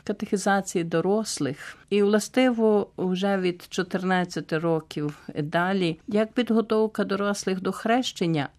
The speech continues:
але теж ця програма буде, власне, такою катехизою для дорослих, де ми розкриваємо зміст символу віри, бо рік віри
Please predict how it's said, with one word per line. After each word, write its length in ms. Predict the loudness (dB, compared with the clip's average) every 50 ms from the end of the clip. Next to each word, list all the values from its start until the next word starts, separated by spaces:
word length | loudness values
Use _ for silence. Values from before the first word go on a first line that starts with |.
| _ _
але 280 | -4 -2 -2 0 -2 -4
теж 600 | -4 _ 0 0 0 0 0 -2 -6 -6 -2 -2 -2 -2 -2 -6 _ -8 -8 -8 -8 _
ця 420 | -4 0 2 2 4 4 2 2 0 -2
програма 1000 | -2 -2 -2 -2 -2 -2 0 2 2 4 2 2 2 2 2 2 0 0 -2 -4 -4 -2
буде, 600 | 0 0 0 0 0 0 0 2 2 0 -2 -4 -8 _ _ _ _ -6
власне, 520 | 0 2 4 4 4 2 -2 -4 -6 -6
такою 460 | -4 -6 -10 -6 -4 -2 -2 -2 -4
катехизою 760 | -4 -6 -6 -6 -6 -10 -4 -2 0 0 0 0 0 0 0
для 200 | 0 0 -2 -2
дорослих, 680 | -2 -2 0 0 2 2 2 0 -2 -4 -4 -4 -4 -6 -4
де 160 | -2 0 0
ми 320 | 2 2 0 0 -2 -4 -6 _ _ _ _
розкриваємо 1000 | -6 -6 -6 -4 -4 -4 -2 0 2 2 2 4 2 2 2 2 2 0 0 -2 -4
зміст 640 | -4 -4 -2 0 0 2 2 0 0 -2 -6 -8 -14 -18 -12
символу 760 | -10 -8 -4 -2 0 0 2 2 0 0 0 0 0 0 0
віри, 640 | -2 -2 -2 0 0 0 2 2 2 2 2 2 0 -2 -6 _ _ _
бо 300 | -8 -6 -6 -6 -6 -8 -12 -18 -10 -6
рік 320 | -2 0 0 -2 -2 -2
віри 500 | -4 -2 0 0 0 0 0 -2 -4 -4